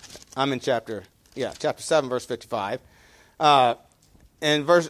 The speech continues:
chapter seven, verse fifty-five, you know, he, in chapter seven, he gives this,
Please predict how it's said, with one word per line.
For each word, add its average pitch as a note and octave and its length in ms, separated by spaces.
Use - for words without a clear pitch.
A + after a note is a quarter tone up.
chapter E3+ 220
seven, G#3+ 300
verse E3 180
fifty-five, C3 760
you C#3+ 100
know, C#3+ 40
he, E3+ 380
in D3+ 60
chapter G#3 240
seven, G3+ 240
he F3 120
gives E3+ 280
this, D#3 460